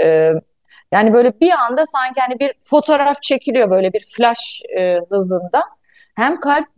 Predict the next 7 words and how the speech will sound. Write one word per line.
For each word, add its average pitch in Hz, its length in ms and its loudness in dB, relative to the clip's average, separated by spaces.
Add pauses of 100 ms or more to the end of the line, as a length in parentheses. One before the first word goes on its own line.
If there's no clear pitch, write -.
(180)
damarlar 214 520 2
için, 247 420 -8 (500)
e, 175 440 4 (520)
kalınlaşma 220 800 0
var 226 240 2
mı, 226 60 -6 (200)
incelme 226 420 0